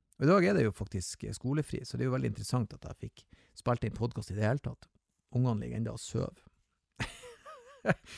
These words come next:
Eh, men det er greit. La de søv. La oss kose oss. Eh, det er så deilig etter påske, for nå er det bare å cruise inn mot vår. Så er vi der.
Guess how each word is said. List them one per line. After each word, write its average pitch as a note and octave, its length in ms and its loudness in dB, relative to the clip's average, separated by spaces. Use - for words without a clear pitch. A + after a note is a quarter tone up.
Eh, B2 720 8
men D3+ 160 4
det G#3+ 80 6
er G3 240 6
greit. E3+ 380 2
La C#3 80 0
de D3 160 2
søv. C3 320 2
La A#2+ 80 -2
oss A#2 160 -2
kose A#2 320 -2
oss. G2+ 140 -2
Eh, F2 640 -6
det B2+ 80 0
er - 20 2
så D#3+ 140 2
deilig F3+ 260 6
etter E2+ 220 -6
påske, G2+ 340 -4
for B2 80 -2
nå D3 140 4
er E3 180 0
det F2+ 80 -2
bare C#2+ 160 -8
å - 80 -20
cruise B2+ 560 -2
inn G#2+ 80 0
mot - 240 -8
vår. A2 240 -2
Så - 160 -6
er - 160 2
vi B2 80 -6
der. A#2 140 -6